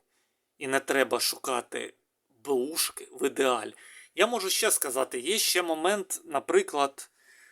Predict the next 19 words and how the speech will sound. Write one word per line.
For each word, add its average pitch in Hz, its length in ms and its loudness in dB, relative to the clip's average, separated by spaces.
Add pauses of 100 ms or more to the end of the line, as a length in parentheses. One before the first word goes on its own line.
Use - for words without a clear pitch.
(160)
від 127 220 -2
яких 143 360 0
автівок 156 580 0
не 190 360 4
варто 151 640 2
відмовлятися. 127 1080 -2 (1080)
Е, 123 380 2
ну, 185 80 -2
наприклад, 185 680 2 (500)
е, 127 560 -10 (300)
крашений 147 580 2
один 127 360 0
елемент. 120 680 -2
Який 135 400 -6
елемент? 117 720 -14
Це - 180 -4
може 160 300 -2
бути 147 360 -6
бампер, 123 720 -2